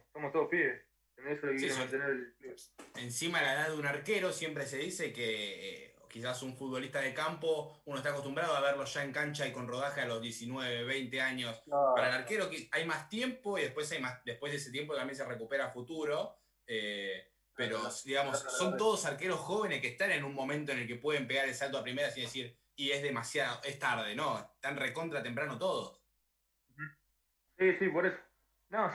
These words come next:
Speaker 1: sí, la edad promedio de un arquero, eh, ah, de, de, de debut, es más de arquero que, que debutan a los treinta años, ¿entendés? Es,
Speaker 2: Claro.
Speaker 1: es,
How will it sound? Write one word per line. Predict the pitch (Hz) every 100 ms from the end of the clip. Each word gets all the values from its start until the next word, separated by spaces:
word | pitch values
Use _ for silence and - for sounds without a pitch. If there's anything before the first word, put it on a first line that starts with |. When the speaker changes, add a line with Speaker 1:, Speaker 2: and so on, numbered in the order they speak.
| -
Speaker 1:
sí, | 185
la | 151
edad | 165
promedio | 151 147 170 160
de | 156
un |
arquero, | 139 135 185 170 131 123 - _ _ _ _ _ _
eh, | 127 120 117 113 110 - _ _ _ _ 139
ah, | 131
de, | 123 123 127 _ _ -
de, | 127 123 120
de | 127
debut, | 123 131 185 202 - _ _ _ _ _ _ _
es | 147
más | 165
de | 143
arquero | 135 156 165 -
que, | 127 123 117
que | 127
debutan | 135 165 143
a | 131
los | 135
treinta | 156 151 175 175
años, | 131
¿entendés? | 120 131 156 165 - _ -
Es, | 135 135
Speaker 2:
Claro. | 135 113 - - _ _ _ _ _ _ _ _
Speaker 1:
es, | 151